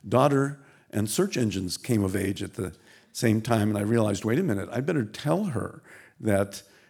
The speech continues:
unlike a book from the library, you have to do the checking to make sure that what you're getting is for real."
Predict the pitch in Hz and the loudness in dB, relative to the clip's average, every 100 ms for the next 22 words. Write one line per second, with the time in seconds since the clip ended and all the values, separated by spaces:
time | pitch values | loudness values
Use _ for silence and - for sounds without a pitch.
0 | _ 120 127 127 127 98 127 127 120 95 | _ 0 4 4 4 2 0 -2 -2 -2
1 | 95 107 160 160 90 - 85 - 101 117 | 0 2 2 -2 -4 -6 -10 -10 -6 -2
2 | 170 165 151 147 - 131 104 123 123 120 | -2 0 -2 -6 -6 -6 -2 -2 -2 -2
3 | 110 98 120 131 110 95 - 95 98 - | -8 -4 -2 -2 -6 -8 -8 -6 -6 -6
4 | 117 113 110 98 - 98 87 85 104 95 | -2 0 0 -2 -6 -8 -8 -6 -4 0
5 | 147 113 104 98 - 107 107 139 - - | 2 2 0 -4 -6 -4 -2 0 -2 -8